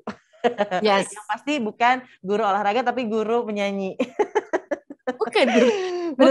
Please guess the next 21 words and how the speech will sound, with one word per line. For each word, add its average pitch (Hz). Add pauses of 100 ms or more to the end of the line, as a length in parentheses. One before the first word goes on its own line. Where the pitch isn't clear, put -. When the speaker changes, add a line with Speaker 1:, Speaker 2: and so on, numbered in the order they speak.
Speaker 2:
Bener-bener -
Speaker 1:
guru -
kimia. 339
Speaker 2:
cosplay. -
Cosplay 277
niat 247
banget. 240
Karena 233 (640)
jadi 214
aku 294
tuh 359
merubah 208
penampilan 185
aku 160
seperti 240
gurunya 226
mereka 220
di 185
waktu 175
di 180
playgroup. 185